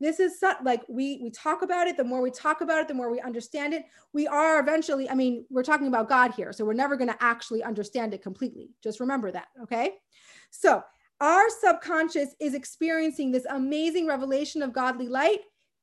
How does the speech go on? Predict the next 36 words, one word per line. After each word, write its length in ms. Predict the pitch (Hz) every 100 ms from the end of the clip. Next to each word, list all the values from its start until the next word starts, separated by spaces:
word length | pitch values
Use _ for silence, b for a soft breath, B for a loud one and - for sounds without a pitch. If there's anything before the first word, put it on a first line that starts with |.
| _ _ _ _ _ -
when 360 | 233 294 294
we 140 | 285 277
learn 220 | 262 254
Torah. 340 | 233 196 170 - _ _ _ b b
The 180 | 202 262
reason 640 | 269 320 359 381 370 339
why 320 | 311 285 285 302
we 160 | 294
are 140 | 269 262
not 280 | 269 269
able 220 | 294 294 302
to 120 | 262
experience 500 | - - 277 277 262
this 300 | 254 240 - -
in 100 | 240
our 100 | 240
conscious 540 | - 415 440 370 359 359 -
is 160 | 311
because 440 | 262 302 294 262 240 -
it 260 | 269 269 -
would, 380 | 262 247 240 226 _ _ _ _ _ -
it 100 | 254
would, 380 | 240 240 233 226 _ _ _ -
it 60 |
would 220 | 254 277 262
kill 180 | 440
us. 300 | - - - _ b b b
Just 360 | 196 330 370 427
like, 220 | 359 381
for 200 | 415 440
example, 440 | 370 427 480 381 269
we 140 | 320
actually 520 | 349 403 392 381 359
experience 500 | 370 - 381 381 294
this 140 | 311 -
physically 500 | 370 392 285 220